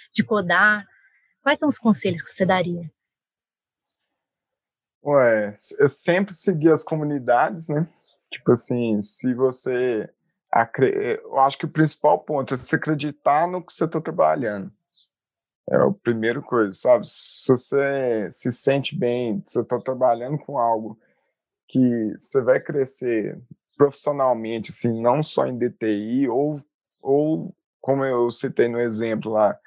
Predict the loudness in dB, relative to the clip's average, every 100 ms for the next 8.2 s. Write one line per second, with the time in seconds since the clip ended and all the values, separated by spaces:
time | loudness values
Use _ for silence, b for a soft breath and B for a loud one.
0 | b b b b _ 0 2 4 2 -2
1 | -8 -4 -2 0 -2 -4 0 2 2 0
2 | -2 -2 -4 -12 -16 _ _ _ _ _
3 | -10 2 2 2 0 2 2 0 -6 -4
4 | -6 0 0 2 2 2 2 -2 0 0
5 | 0 -4 0 2 0 -2 -2 -2 -4 -2
6 | 0 0 -2 -6 -6 -4 0 4 4 4
7 | -4 -4 0 0 0 -4 -4 -12 0 2
8 | 2